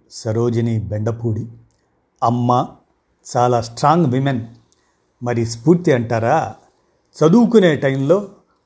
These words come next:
మా వారి ప్రొఫెసర్ ఎలిజబెత్ అని ఉండేవారు. "ఇరవై మూడేళ్ల క్రితం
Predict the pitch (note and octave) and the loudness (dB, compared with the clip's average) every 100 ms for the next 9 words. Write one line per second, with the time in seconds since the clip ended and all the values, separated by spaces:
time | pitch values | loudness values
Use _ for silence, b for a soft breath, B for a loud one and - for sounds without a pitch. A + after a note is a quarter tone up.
0 | _ B2 C3+ C3+ C3 C#3 D3+ C3 - A#2+ | _ -4 2 4 4 4 2 -2 -2 -4
1 | G#2+ - C#3+ G#2 - _ _ _ - C#3+ | -4 0 0 -2 -14 _ _ _ -4 0
2 | C#3+ E3+ D3 D3 - - C#3 A#2+ A2+ G#2+ | 2 4 2 0 -4 -16 -12 -8 -6 -4
3 | B2 A#2 A#2 - _ _ _ _ _ _ | -4 -6 -8 -14 _ _ _ _ _ _
4 | _ _ _ - D3 D#3 D3+ D3+ C#3+ C#3+ | _ _ _ -2 2 4 4 4 2 0
5 | C#3 D#3+ F#3+ D#3+ - D3 A#2 D#3+ A2+ D#3 | 2 2 4 2 -2 -2 0 0 -2 -8